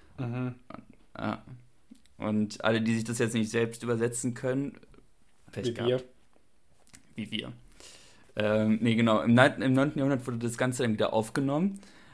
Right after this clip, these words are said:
Speaker 2: Und, ähm, da wurden dann aber so ganz komisch, das war dann so eine Mischung aus, das haben irgendwelche Mönche gemacht, irgendeine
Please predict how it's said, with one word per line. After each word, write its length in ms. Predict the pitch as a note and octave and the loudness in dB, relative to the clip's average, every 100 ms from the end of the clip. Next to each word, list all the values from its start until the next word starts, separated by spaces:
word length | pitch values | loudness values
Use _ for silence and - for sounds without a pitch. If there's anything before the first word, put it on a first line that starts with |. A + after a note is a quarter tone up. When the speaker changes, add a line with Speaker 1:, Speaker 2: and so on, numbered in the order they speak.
| - - | -20 -6
Speaker 2:
Und, 400 | A2+ A2+ A#2 A2+ A2+ - - | 0 2 4 4 0 -10 -2
ähm, 880 | A2 G#2+ G#2 G#2 G#2 G2+ G2+ G2+ G2 | 2 2 4 2 2 0 0 -2 -4
da 440 | A2 G#2+ G#2+ G2+ G#2+ | -2 0 2 0 -2
wurden 280 | A2 A2+ | 0 2
dann 180 | G#2 G#2 | 2 0
aber 240 | - G#2+ G2+ | -2 0 -2
so 120 | G2+ | -2
ganz 260 | A#2 A2 - | -2 -2 -2
komisch, 300 | - A2+ A2+ | -2 -2 -4
das 160 | G2+ | -6
war 80 | G2+ | -2
dann 140 | G#2+ | 0
so 60 | G#2 | 2
eine 100 | G#2 | 0
Mischung 340 | A#2 A#2+ G#2+ | 0 -2 -4
aus, 360 | F#2+ G#2 G2 - | -2 0 -2 -6
das 120 | - | -6
haben 100 | G#2+ | -4
irgendwelche 300 | G#2+ G#2 G2 | -2 -2 -4
Mönche 240 | G#2+ A#2 A#2 | -2 -2 -2
gemacht, 220 | G#2 - | -8 -4
irgendeine 320 | A2 G#2 G#2+ | -2 0 -2